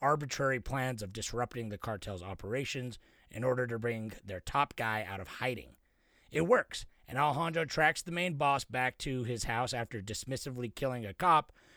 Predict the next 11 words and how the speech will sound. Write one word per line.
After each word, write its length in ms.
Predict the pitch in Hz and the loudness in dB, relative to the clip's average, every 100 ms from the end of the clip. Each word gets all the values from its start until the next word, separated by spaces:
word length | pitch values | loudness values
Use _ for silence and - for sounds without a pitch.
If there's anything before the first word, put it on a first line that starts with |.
| _ | _
who 100 | 202 | 0
just 200 | 208 226 | 4 6
so 120 | 214 | 6
happens 360 | 156 170 147 139 | 6 4 2 -2
to 80 | - | 0
be 100 | 156 | 0
a 80 | 104 | 0
regular 600 | 98 110 135 139 147 127 | 0 0 0 0 2 4
old 260 | 127 143 | 4 2
family 380 | - 101 87 80 | -2 -4 -4 -6
man. 340 | 76 73 76 | -8 -10 -10